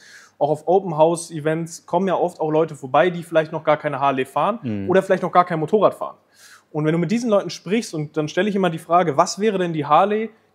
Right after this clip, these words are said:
Speaker 1: die du dir holen würdest? Dann kommt eigentlich immer, gehen die mit mir durch den Laden und zeigen mir dann entweder eine Custom Fatboy oder eine Custom Breakout.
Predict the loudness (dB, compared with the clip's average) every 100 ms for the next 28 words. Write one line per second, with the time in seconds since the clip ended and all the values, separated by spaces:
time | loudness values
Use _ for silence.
0 | -12 -6 0 4 6 6 4 0 -4 -8
1 | -10 -12 -18 _ _ _ -6 0 0 2
2 | 0 0 -2 -8 -8 -2 0 0 -4 -10
3 | _ _ _ _ 0 4 4 2 0 -2
4 | 0 2 2 0 -6 -6 0 0 0 -2
5 | -2 -4 -2 0 0 0 0 0 -2 -6
6 | -2 -2 -2 -6 -8 _ _ _ _ 4
7 | 4 4 2 0 0 2 2 0 -10